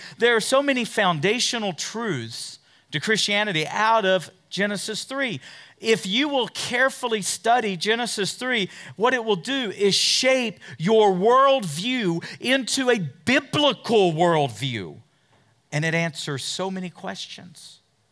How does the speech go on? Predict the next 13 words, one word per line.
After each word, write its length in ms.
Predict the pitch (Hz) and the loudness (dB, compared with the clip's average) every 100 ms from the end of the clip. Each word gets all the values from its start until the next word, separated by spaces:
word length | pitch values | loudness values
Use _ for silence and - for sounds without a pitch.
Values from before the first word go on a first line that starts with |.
| _ _ _ _ _ _ _ - | _ _ _ _ _ _ _ -4
It 180 | 151 151 | -4 -4
truly 640 | - 240 240 214 165 160 | -8 -6 -4 -2 -2 -2
is 400 | 139 90 92 - _ _ _ _ - | -4 -6 -12 -20 _ _ _ _ -12
a 60 | |
foundational 1040 | - 151 143 120 156 185 - 190 170 165 160 _ _ _ _ _ _ _ _ _ _ _ _ _ _ _ - | -4 -2 -2 -2 -2 -2 -2 -4 -6 -8 -12 _ _ _ _ _ _ _ _ _ _ _ _ _ _ _ -14
chapter 500 | - 180 180 - 113 | -4 -2 -4 -8 -12
in 240 | - 147 | -8 -6
the 80 | 139 | -4
Bible. 440 | 143 156 190 117 - _ _ _ _ _ _ _ _ _ _ _ _ _ _ - | -4 -6 -8 -16 -20 _ _ _ _ _ _ _ _ _ _ _ _ _ _ -8
So 200 | - 165 | -2 0
we 140 | 156 | 0
must 280 | 170 180 196 | 0 0 0
understand 800 | 180 170 156 - 196 160 147 | 0 -2 -4 -2 0 0 -2